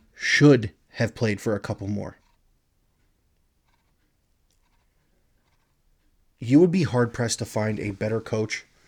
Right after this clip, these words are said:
at this university. And I'm including Woody Hayes in that. Woody Hayes was transcendent. The ten-year war was transcendent, but it was never this. It was never the dominance.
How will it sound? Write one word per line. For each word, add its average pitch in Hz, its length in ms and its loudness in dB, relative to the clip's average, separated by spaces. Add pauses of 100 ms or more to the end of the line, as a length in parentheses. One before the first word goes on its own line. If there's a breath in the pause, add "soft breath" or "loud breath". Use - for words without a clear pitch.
(1040 soft breath)
at 117 160 0
this - 200 -2
university. 120 640 0 (2000 soft breath)
And 139 120 4
I'm 139 100 4
including 135 420 2
Woody 123 180 2
Hayes 113 280 -4
in 104 80 -6
that. 98 220 -12
Woody 131 220 -2
Hayes 117 300 -2
was 104 540 -6 (180)
transcendent. 117 840 -2 (880)
The 123 140 -2
ten-year 127 600 0
war 107 480 0
was 104 200 -6
transcendent, 107 720 -6
but 107 120 -6
it 110 60 -4
was 107 180 -6
never 120 240 -4
this. 101 440 -10
It 123 100 -2
was 107 180 -6
never 113 300 -4
the 110 100 -8
dominance. 104 580 -10